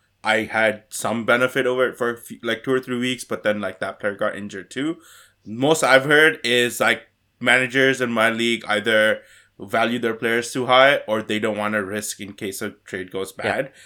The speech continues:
Speaker 1: And, like, you're just like, "Okay, cool. Like, then I'm not, there's no point of kinda, like, offering these trades and stuff," right?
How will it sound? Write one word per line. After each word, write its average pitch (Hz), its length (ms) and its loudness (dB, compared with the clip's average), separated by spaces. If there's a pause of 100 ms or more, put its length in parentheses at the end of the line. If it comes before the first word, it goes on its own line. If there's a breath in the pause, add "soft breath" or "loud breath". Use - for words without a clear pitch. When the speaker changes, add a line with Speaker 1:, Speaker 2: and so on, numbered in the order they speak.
(220 soft breath)
Speaker 1:
And, 107 140 -2
like, 104 260 -2
you're 104 120 -4
just 95 220 -10
like, 92 160 -8
"Okay, 113 260 -2
cool. 107 300 0
Like, 101 200 -4
then 101 180 -2
I'm 101 140 -4
not, 95 220 -6
there's 104 160 -8
no 107 120 -6
point 101 220 -6
of 98 100 -14
kinda, 101 200 -4
like, 92 220 -8
offering 98 340 -10
these 95 160 -14
trades 98 300 -10
and 98 100 -14
stuff," - 300 -10
right? 147 220 -2